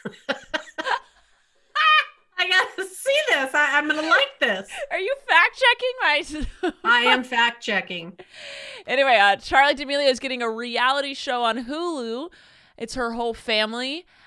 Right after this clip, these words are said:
Speaker 2: And I saw the promo for it.
Speaker 1: How was
Speaker 2: And I
Speaker 1: it?
Speaker 2: The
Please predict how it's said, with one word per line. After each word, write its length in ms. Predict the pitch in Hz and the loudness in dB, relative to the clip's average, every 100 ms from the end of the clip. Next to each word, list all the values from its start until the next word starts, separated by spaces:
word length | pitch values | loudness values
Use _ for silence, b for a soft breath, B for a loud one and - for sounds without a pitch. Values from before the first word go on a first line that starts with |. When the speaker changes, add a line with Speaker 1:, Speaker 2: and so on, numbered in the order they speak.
| b | b
Speaker 2:
And 160 | 220 233 | 4 6
I 260 | 254 254 262 | 6 4 0
saw 300 | - - 277 | -6 0 2
the 160 | 285 262 | 2 0
promo 480 | - 320 392 330 214 | 2 2 2 0 -2
for 280 | - 165 165 | -2 0 2
it. 180 | 247 _ _ _ _ _ _ - | 0 _ _ _ _ _ _ -4
Speaker 1:
How 180 | 226 | -2
was 80 | 220 | 2
Speaker 2:
And 80 | 208 | 4
I 60 | 202 | 4
Speaker 1:
it? 180 | - - _ _ _ _ _ | 2 -8 _ _ _ _ _
Speaker 2:
The 100 | - | -18